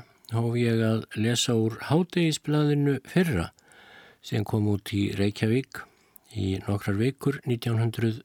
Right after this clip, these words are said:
þrjátíu og þrjú. Ritstjóri var Jens Pálsson sem lagði sig fram um að stinga á kýlunum eins og það var orðað. Og í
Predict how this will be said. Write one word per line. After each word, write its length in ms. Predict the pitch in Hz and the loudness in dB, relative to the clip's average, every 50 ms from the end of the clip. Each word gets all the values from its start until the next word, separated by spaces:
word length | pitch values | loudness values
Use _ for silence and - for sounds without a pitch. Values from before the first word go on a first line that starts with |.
| _ | _
þrjátíu 720 | - - 113 117 117 117 117 - - - 123 123 123 123 117 - - _ _ | -8 -4 -2 0 0 0 -2 -6 -4 -2 0 0 0 0 -2 -6 -12 _ _
og 360 | 123 123 123 127 127 127 - - | -2 0 0 0 0 -2 -4 -10
þrjú. 320 | - - - 160 175 151 - - - _ _ _ _ - - - - - - - - - - - - _ | -12 -6 -2 0 0 0 -2 -4 -8 _ _ _ _ -20 -20 -20 -20 -20 -20 -20 -20 -20 -20 -20 -18 _
Ritstjóri 580 | - 123 123 117 - - - 131 127 139 160 151 | -2 -2 0 0 -2 0 2 2 4 4 2 2
var 200 | 127 110 98 98 104 | 2 2 0 0 -2
Jens 340 | - 98 101 107 107 101 - | -2 0 0 2 2 0 0
Pálsson 480 | - - 123 131 - - 165 170 185 185 - - _ _ _ - | 0 0 0 0 2 2 2 2 2 0 -4 -10 _ _ _ -8
sem 340 | - - 127 127 127 127 - | -4 0 0 2 0 0 -2
lagði 380 | - 120 127 135 139 135 135 | -2 -2 0 2 2 2 2
sig 180 | - - 139 123 | 0 0 -2 0
fram 240 | - 156 156 151 147 | 2 2 2 4 4
um 220 | 147 143 139 135 | 2 2 2 2
að 180 | 127 127 123 120 - _ | 2 0 -2 -4 -8 _
stinga 540 | - - - - 175 180 175 165 - 156 151 | -8 -4 0 2 4 4 4 2 2 2 2
á 160 | 147 147 147 147 143 | 2 4 2 2 0
kýlunum 600 | - - - 190 208 196 135 95 87 80 73 76 - _ _ _ _ | -2 -2 0 2 4 4 4 4 2 0 -2 -6 -10 _ _ _ _
eins 240 | - 107 104 - | -8 -6 -4 -4
og 100 | - - | -2 -2
það 140 | 113 110 113 | 0 0 2
var 100 | 123 135 135 | 2 2 2
orðað. 260 | 123 98 76 - - - _ _ _ _ _ _ _ _ _ _ _ _ _ _ _ - _ _ _ - | 0 0 -2 -4 -6 -12 _ _ _ _ _ _ _ _ _ _ _ _ _ _ _ -20 _ _ _ -2
Og 180 | 120 113 117 | 0 2 2
í 80 | 117 | 2